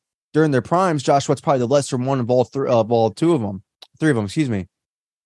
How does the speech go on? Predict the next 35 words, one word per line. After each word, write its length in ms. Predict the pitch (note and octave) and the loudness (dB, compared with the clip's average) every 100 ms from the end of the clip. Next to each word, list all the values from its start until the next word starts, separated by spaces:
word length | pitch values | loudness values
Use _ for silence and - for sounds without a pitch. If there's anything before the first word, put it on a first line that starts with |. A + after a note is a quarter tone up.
| _ _ _ _ _ _ _ _ - | _ _ _ _ _ _ _ _ -6
And 220 | D3 C3+ | -2 -2
Hassan 360 | - C3 G#3+ G3+ | -4 0 2 4
Reddick's 200 | G#3 F3+ | 2 2
about 100 | C3 | 0
to 40 | |
have 140 | C#3+ C#3+ | 2 0
the 80 | A#2 | 2
best 240 | B2+ - | 0 0
year 60 | B2 | -2
of 40 | |
his 120 | G#2+ | -2
career. 440 | - G#2 A#2+ - _ _ _ _ _ _ - | -8 -8 -8 -8 _ _ _ _ _ _ -2
What 100 | A3+ | -2
a 40 | |
bargain 340 | C3 C#3+ C3 B2 | 2 2 2 -2
signing. 340 | C3+ D3 A2+ | 0 -2 -2
Three 200 | D3 D3 | -2 0
years, 200 | C#3 C#3 | 2 0
forty-five 440 | - C#3 C3 B2+ A2 | 0 -2 2 2 2
million. 340 | C3+ G#2+ G2 _ _ _ _ _ _ _ _ _ _ _ _ _ _ _ _ _ _ _ _ - | 0 0 -6 _ _ _ _ _ _ _ _ _ _ _ _ _ _ _ _ _ _ _ _ -4
Ed, 320 | D#3 A#2+ F#2+ _ _ - _ - | -2 -2 -6 _ _ -20 _ -2
that 180 | F3+ A3+ | 0 0
team 240 | - A3 | 0 2
didn't 240 | D#3+ F#3+ D3+ | 4 2 2
have 400 | C3+ F3+ A3+ D3 | -2 -2 -2 -6
an, 300 | A#2+ C3+ C3 _ _ - | -4 -6 -6 _ _ -4
a 80 | |
guy 260 | C#3+ D3+ C#3+ | 0 2 2
that 80 | C3+ | 2
was 120 | C3+ | 2
getting 200 | D3 B2+ | 0 0
ten 220 | C3+ B2+ | 0 -2
sacks 680 | A#2 C3+ G2 - - - - _ - | 0 -2 -2 -6 -18 -18 -18 _ -2
on 180 | B2+ | 0
defense. 680 | A2+ A#2+ - A2 A#2 - - | 2 0 -2 -10 -10 -18 -20